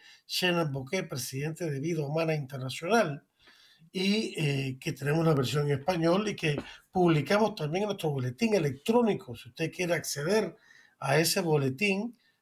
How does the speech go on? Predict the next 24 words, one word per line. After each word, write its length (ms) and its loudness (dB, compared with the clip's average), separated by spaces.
me 140 -2
escriba 400 0
a 20 4
la 80 2
siguiente 440 -4
dirección 440 -2
electrónica 600 -2
que 340 -4
trataré 480 0
de 100 2
acordarme 600 0
de 140 -2
repetirla 840 -2
después. 680 0
Y 200 0
es 60 4
la 100 4
siguiente, 460 0
adolfo 480 2
arroba 500 4
vida 300 0
humana 500 0
punto 340 -6
org, 340 -2